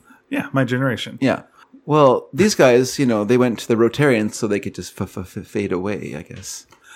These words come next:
Speaker 1: Okay,
Speaker 2: If that's
Speaker 1: but who are they? Who?
Speaker 2: Like, who are, who are,
Speaker 1: Who,
Speaker 2: who?
Speaker 1: who?
Speaker 2: <laughs> Who are they? Who? Well, that's a different song. Now you're diff-, mis-, mixing things up here.
Speaker 1: Same
Speaker 2: I'm
Speaker 1: band.
Speaker 2: confused.
Speaker 1: Same band.
Speaker 2: It is the same band, yeah. Sure.
Speaker 1: Yeah.
Speaker 2: It's a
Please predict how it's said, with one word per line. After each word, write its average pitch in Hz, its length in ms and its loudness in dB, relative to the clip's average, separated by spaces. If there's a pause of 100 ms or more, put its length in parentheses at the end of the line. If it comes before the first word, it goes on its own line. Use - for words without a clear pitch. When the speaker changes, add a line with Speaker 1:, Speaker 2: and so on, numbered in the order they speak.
(120)
Speaker 1:
Okay, 151 240 2
Speaker 2:
If 95 100 -6
that's - 320 -2
Speaker 1:
but 156 140 0
who 185 160 2
are 147 180 6
they? 95 240 -6 (380)
Who? 170 160 2
Speaker 2:
Like, - 180 -8 (120)
who 123 160 2
are, 104 80 2
who 117 160 2
are, 104 40 2
Speaker 1:
Who, 90 180 4
Speaker 2:
who? 156 240 -4
Speaker 1:
who? - 180 -8
Speaker 2:
<laughs> - 20 -
Who 165 220 10
are 156 140 8
they? 147 120 6
Who? 160 240 2 (320)
Well, 202 100 6
that's 269 180 6
a 269 40 0
different 285 280 4
song. 254 360 6
Now 139 100 6
you're 131 260 4 (380)
diff-, 185 240 -4 (120)
mis-, 160 180 -8 (300)
mixing 160 260 -2
things 139 180 2
up 117 160 2
here. 95 100 -2
Speaker 1:
Same 277 240 0
Speaker 2:
I'm 214 60 -2
Speaker 1:
band. 196 300 4
Speaker 2:
confused. 277 240 -2 (320)
Speaker 1:
Same 269 360 0
band. 165 300 -2
Speaker 2:
It - 40 4
is 247 120 2
the 269 60 2
same 185 100 0
band, 117 260 -2
yeah. 127 80 -4
Sure. 139 160 -12
Speaker 1:
Yeah. 320 380 -4 (260)
Speaker 2:
It's - 160 -20
a 120 60 -14